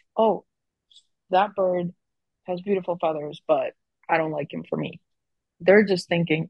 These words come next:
"Oh, those are beautiful feathers. I'm attracted to that. He looks like, you know, he can provide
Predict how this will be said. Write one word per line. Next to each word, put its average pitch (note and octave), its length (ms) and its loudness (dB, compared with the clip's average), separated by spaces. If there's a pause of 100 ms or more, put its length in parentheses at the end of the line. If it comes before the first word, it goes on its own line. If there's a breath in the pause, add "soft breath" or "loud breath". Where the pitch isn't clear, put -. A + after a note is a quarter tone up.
(100)
"Oh, E3+ 260 0 (100)
those E3+ 420 4
are F3 340 4 (400)
beautiful G#3 320 2
feathers. G#3 580 4
I'm E3 80 -6
attracted F3+ 460 0
to F3+ 100 -4
that. E3+ 320 0 (1300)
He F3 80 -4
looks E3+ 280 -2
like, D#3 200 -2 (960)
you - 140 -4
know, E3+ 160 -8 (300)
he E3 140 -4
can D#3+ 120 -4
provide D#3 540 2